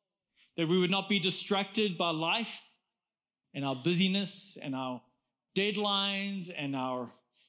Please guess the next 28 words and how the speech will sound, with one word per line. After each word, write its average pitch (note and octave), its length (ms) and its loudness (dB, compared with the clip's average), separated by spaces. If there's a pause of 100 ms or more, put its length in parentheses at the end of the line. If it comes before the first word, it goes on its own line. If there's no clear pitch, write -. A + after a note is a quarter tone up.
(160)
issues G#3 540 4
and F3 80 2
our D#3 100 2
problems, F3+ 380 -2
that D3+ 180 0
we G3+ 180 4
would F#3 200 2
say, D#3 240 2
"God, F3+ 320 0 (180)
I D#3 140 -2
understand F#3 600 -2
you E3 100 -2
want F3 160 0
to D3 60 2
use C#3 280 0
me D#3 440 -2 (920)
to D3 100 -4
build C#3+ 260 -2
what C#3+ 160 -4
is D3 120 -2
holy." A#2+ 540 -6 (720)
And C#3 120 -6
guys, C#3+ 240 0
when D#3+ 160 0
we D#3 120 -2
do D#3+ 240 2
that, F3+ 260 -2 (160)
man, C#3+ 340 -6